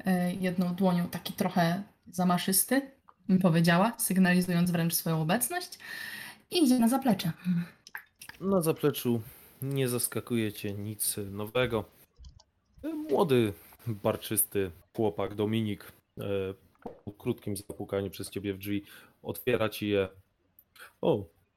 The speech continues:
Speaker 2: Lu, nawet nie spóźniona, szef, szef nie będzie marudził tym razem. E, przebieraj się, że dziewczyny, e, już są w przebieralni."
Speaker 1: Pewnie,
Speaker 2: Dzisiaj piątek.
Speaker 1: pewnie, już spokojnie.
Speaker 2: Dzisiaj piątek będzie, będzie cholera, pewnie jakaś zadyma znowu. <laughs>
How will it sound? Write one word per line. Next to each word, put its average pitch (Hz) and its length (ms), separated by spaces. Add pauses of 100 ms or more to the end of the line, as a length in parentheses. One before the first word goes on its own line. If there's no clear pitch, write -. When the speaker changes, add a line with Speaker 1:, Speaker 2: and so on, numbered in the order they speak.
Speaker 2:
Lu, 143 300 (760)
nawet 107 220
nie 110 80
spóźniona, 117 480
szef, - 460
szef - 280
nie 123 100
będzie 113 320
marudził 113 520
tym 113 140
razem. 107 300 (800)
E, 131 80
przebieraj 156 440
się, - 100 (200)
że 113 120 (440)
dziewczyny, 110 680 (380)
e, 113 40
już 113 160
są 107 120
w - 40
przebieralni." 101 540 (540)
Speaker 1:
Pewnie, 277 220
Speaker 2:
Dzisiaj 196 200
piątek. 185 360 (100)
Speaker 1:
pewnie, 208 120
już 175 140
spokojnie. 190 680
Speaker 2:
Dzisiaj 156 180
piątek 110 360
będzie, 107 340 (840)
będzie 110 280
cholera, 113 440
pewnie 113 240
jakaś 107 280
zadyma 110 360
znowu. 101 300 (160)
<laughs> 135 600